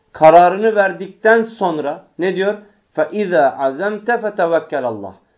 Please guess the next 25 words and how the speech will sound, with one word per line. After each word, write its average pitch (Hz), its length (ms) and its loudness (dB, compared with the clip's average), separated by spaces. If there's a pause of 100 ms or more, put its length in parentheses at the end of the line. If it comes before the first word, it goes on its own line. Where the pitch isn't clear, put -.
(320)
Eğer 160 400 2
karar 175 420 0
verdiysen 208 640 0
azamet 180 520 -4
göster 185 380 -6
ve 185 40 -2
Allah'a 160 380 -2
tevekkül 143 360 -10
et. 117 140 -10
Yani 160 200 -6
kararını 175 500 -4
uygula, 214 600 -6 (300)
kararının 175 560 2
sonucundaki 165 720 -6
neticelerde 196 640 -2
Allah'a 143 360 -4
tevekkül 110 420 -8
et. 92 140 -16 (400)
İşte 151 320 -4
böyle 233 300 6
tevekkül 202 400 0
edenlerden 170 500 -4
Allah 170 280 -4
ne 208 220 -6
diyor? 226 200 -2